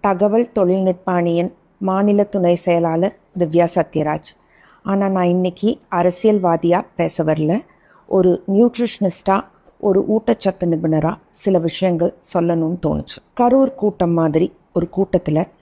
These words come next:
நீங்க ரொம்ப நேரம் வெயில்ல நிக்கும்போது உங்க சுகர் லெவல்ஸ் டிராப் ஆகலாம், நீங்க டீஹைட்ரேட் ஆகலாம், ஃபெயிண்ட் ஆகலாம்.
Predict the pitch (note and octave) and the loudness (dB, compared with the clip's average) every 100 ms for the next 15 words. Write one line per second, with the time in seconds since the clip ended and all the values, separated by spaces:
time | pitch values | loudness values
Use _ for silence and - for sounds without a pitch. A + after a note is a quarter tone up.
0 | _ G3+ G3+ F3+ F3 F3+ F#3 F3+ G3+ - | _ -2 2 2 2 0 0 0 0 -4
1 | F3 E3 E3+ G#3 G#3 F3 D#3 - F#3 E3 | -2 -2 2 2 2 0 -2 -4 0 0
2 | D3 D#3+ - _ _ _ G#3 G3 G3 - | 0 -4 -8 _ _ _ -2 0 0 0
3 | G#3 A3 G#3 F3 G3 A#3+ - - F3+ F3+ | 0 2 2 2 0 -2 -8 -14 -2 0
4 | F3 F3 E3 D#3 D#3+ F3 - _ _ _ | 0 0 -2 0 -2 -4 -10 _ _ _
5 | - G3+ G3 E3+ G3 G3 G3+ F3+ F#3+ F3+ | -4 0 0 2 0 2 0 2 0 0
6 | D#3 D#3 D#3 - _ _ _ - F#3+ F#3+ | -4 -4 -6 -8 _ _ _ 0 0 0
7 | F3+ D3+ D3 D#3 | 0 -2 -4 -8